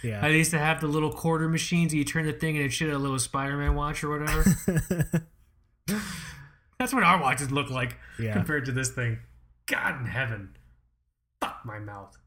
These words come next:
Speaker 2: God. All right, I'm fine. I'm fine now. Just gonna, I gotta take a cold shower. Um, that, this has been an incredible, this has been a proper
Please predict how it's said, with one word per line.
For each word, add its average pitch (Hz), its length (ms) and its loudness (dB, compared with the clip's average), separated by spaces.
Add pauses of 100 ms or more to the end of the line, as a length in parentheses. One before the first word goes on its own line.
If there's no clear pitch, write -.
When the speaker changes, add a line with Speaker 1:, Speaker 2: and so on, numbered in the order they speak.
(1300)
Speaker 2:
God. 107 400 -4 (800)
All 139 80 -2
right, 117 240 0
I'm 135 100 -6
fine. 127 240 -2 (100)
I'm 117 80 -4
fine 139 300 -2
now. 123 360 -2 (100)
Just - 120 -16
gonna, 117 200 -4 (200)
I 127 40 -6
gotta 117 140 -2
take 113 180 -8
a 101 80 -12 (120)
cold 101 280 -16
shower. 98 400 -16 (560)
Um, 127 600 -2 (1200)
that, 170 260 -2
this 185 180 -2
has 135 120 -6
been 123 160 -4
an 117 80 -4
incredible, 123 440 -6
this 220 200 -4
has - 40 -12
been 220 120 -4
a - 120 -10
proper - 640 -8